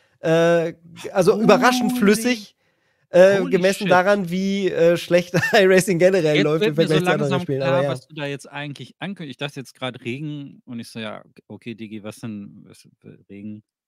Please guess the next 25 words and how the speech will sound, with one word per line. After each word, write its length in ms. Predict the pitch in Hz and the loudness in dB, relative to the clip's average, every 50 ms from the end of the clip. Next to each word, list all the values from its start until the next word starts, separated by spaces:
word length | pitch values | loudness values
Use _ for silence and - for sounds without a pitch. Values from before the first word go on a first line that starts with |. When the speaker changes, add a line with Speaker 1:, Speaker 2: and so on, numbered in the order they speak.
| _ _ | _ _
Speaker 2:
Und 80 | - 104 | -12 -12
jetzt 180 | 113 - - | -12 -12 -12
erk-, 140 | 131 - - | -16 -18 -18
jetzt 100 | 143 - | -12 -6
Speaker 1:
Nein, 100 | - 247 | -4 -2
nein, 200 | 285 330 302 202 | 0 0 0 2
Speaker 2:
verstehe 0 | 160 | 2
Speaker 1:
du 60 | 180 | 2
hast 80 | 196 202 | 0 2
Speaker 2:
ich 40 | - | 0
die 60 | 220 | 0
Speaker 1:
eine 40 | 202 | 2
Speaker 2:
Dimension, 180 | 165 240 - 254 | 2 2 4 2
jetzt 100 | 240 - | 2 4
Speaker 1:
Wasserverdrängung, 400 | 180 196 190 185 165 170 160 160 | 4 4 4 4 4 4 4 2
Speaker 2:
verstehe 260 | 151 147 139 - 160 | 0 0 -2 -2 -2
Speaker 1:
eine 60 | 190 214 | -2 -2
Speaker 2:
ich 40 | - | -2
die 60 | 196 | -2
Speaker 1:
komplette. 360 | 185 160 - 240 - 180 147 | -2 -2 -2 -4 -2 -2 -4
Speaker 2:
Wasserver-, 340 | 208 - - 196 - - - - | -4 -4 -8 -10 -12 -12 -12 -10
eine 140 | 147 143 135 | -8 -8 -6
komplette 460 | - 151 156 190 208 - 214 170 151 | -8 -8 -8 -8 -8 -8 -8 -6 -6
Wasserverdrängung. 680 | 175 190 - 190 180 - 175 170 156 - - - 123 - _ _ _ _ _ | -6 -6 -6 -10 -10 -10 -10 -12 -12 -14 -18 -20 -20 -20 _ _ _ _ _
Speaker 1:
Ja. 200 | 180 170 160 | -6 -6 -6